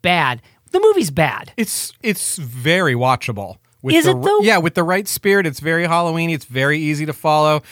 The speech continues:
Speaker 2: very predictable.
Speaker 1: Would you ever pick this movie over any other Halloween movie to watch?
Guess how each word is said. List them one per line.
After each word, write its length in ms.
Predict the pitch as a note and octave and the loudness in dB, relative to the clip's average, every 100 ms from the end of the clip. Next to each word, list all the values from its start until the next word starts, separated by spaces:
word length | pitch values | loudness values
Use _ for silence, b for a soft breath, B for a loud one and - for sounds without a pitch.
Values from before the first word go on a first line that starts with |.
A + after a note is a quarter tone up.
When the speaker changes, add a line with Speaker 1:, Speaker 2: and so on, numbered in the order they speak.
| B - | B -8
Speaker 2:
very 320 | A#2+ C#3 D3 | -2 0 -2
predictable. 680 | D3 D3 C#3 - C#3 C#3+ G#3+ | -4 -4 -4 -6 0 4 4
Speaker 1:
Would 160 | A#3+ | 4
you 120 | B3+ A#3+ | 2 0
ever 300 | A3 A#3 D#4 | 0 0 0
pick 380 | - G#3+ A3 G#3+ | 0 0 0 0
this 400 | C3+ C#3+ G3 - | -2 2 2 2
movie 580 | D3+ F3 F#3+ C#3+ B2+ A#2 - | 0 2 2 2 -2 -2 2
over 320 | D#3+ D3 F3 _ | 2 2 -2 _
any 340 | A#3 A3 A#3 - | 0 2 2 0
other 280 | F3 E3+ D#3 | 0 2 2
Halloween 520 | - C#3+ D3 C#3+ C3+ | 2 2 2 2 2
movie 220 | B2+ A#2+ | 2 0
to 100 | A2+ | -4
watch? 420 | A#2 F#2+ - - | -6 -8 -12 -14